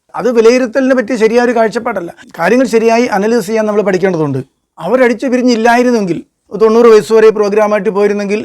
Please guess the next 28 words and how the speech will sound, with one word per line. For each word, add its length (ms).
എല്ലാം 260
ദൈവികമായിരുന്നു 760
എന്ന് 140
മനസ്സിലാക്കണമെന്നാണോ? 800
എത്രയോ 300
തട്ടിപ്പ് 380
നടത്തുന്ന 340
ദമ്പതികൾ 500
ഒന്നിച്ച് 320
വളരെ 180
ഐക്യത്തിൽ, 340
വളരെ 180
സ്നേഹത്തിൽ 400
മുന്നോട്ട് 240
പോകുന്നുണ്ട്. 360
പൈശാചിക 420
സ്വാധീനമാണെന്ന് 880
തെളിയുന്നത് 540
ഈ 120
തല്ലുകൊണ്ടാണ് 680
എന്ന് 120
പറയാൻ 220
പറ്റില്ല. 260
എന്ന് 140
വെച്ച് 260
ഇവരൊരു 340
കാപട്യം 420
ഇല്ലായിരുന്നു 420